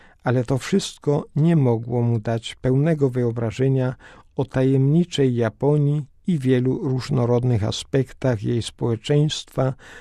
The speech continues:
religii i zwykłego, codziennego życia. Aby uzyskać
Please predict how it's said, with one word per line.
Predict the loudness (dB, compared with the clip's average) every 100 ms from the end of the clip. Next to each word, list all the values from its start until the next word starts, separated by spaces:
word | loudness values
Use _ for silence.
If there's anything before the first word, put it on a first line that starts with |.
| -14
religii | -6 -2 0 0 0 0 0 -2 -8 -6
i | -6
zwykłego, | -4 -4 -2 0 0 0 -2 -4
codziennego | -6 -4 -2 0 0 -2 -4
życia. | -6 -10 -12 -14 -16 _ -20 -20 -20 -20 -20 -20 _
Aby | -4 2 4
uzyskać | 4 2 0 0 -4 -4